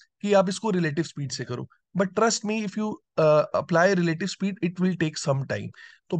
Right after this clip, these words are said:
बेटर रहेगा, मैं आपको एक दूसरा कॉन्सेप्ट बताता हूँ, आप उसे यूज़ करें। आप देख सकते हो, all of them are travelling from point A to point B, right? क्योंकि सबने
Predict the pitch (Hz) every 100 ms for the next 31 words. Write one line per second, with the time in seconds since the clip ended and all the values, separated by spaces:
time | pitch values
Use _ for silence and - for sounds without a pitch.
0 | 127 156 175 196 185 196 190 185 180 147
1 | 139 165 185 175 151 165 143 135 131 175
2 | 151 - 143 123 127 - 143 127 - -
3 | - 170 175 196 220 - 233 226 - _
4 | _ _ - 101 - - 190 226 202 226
5 | 226 214 196 185 180 214 - 202 208 190
6 | 190 208 - 196 190 190 185 202 190 202
7 | - - 160 - 165 175 196 160 165